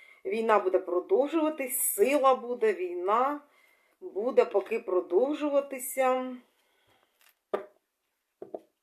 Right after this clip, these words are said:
Буде,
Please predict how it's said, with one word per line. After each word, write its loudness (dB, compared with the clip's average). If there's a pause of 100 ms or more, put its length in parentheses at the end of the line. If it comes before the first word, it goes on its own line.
(1800)
Буде, 2